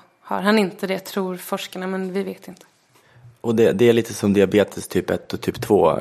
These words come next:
Speaker 2: kan man säga. Kan du beskriva det lite, lite lätt där med ärftlig och inte ärftlig?
Speaker 1: Det finns en ärftlig form av, eh, Alzheimers,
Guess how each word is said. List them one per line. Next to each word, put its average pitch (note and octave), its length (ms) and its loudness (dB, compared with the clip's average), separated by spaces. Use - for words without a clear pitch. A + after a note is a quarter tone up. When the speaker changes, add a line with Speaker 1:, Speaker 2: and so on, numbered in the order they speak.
Speaker 2:
kan F2+ 100 0
man F#2 120 2
säga. G2 200 -2
Kan G2 160 0
du G2 60 2
beskriva G2 380 2
det F#2 100 2
lite, F#2+ 300 -2
lite F#2+ 320 -2
lätt F#2 280 -4
där E2+ 220 2
med F#2+ 400 -2
ärftlig F#2 680 0
och - 520 -6
inte F2+ 320 -2
ärftlig? - 340 -6
Speaker 1:
Det G#3+ 140 -2
finns G3+ 460 -4
en F#3 220 -2
ärftlig - 560 -4
form G2 380 -2
av, G2 340 -4
eh, - 180 -10
Alzheimers, F#3+ 920 -6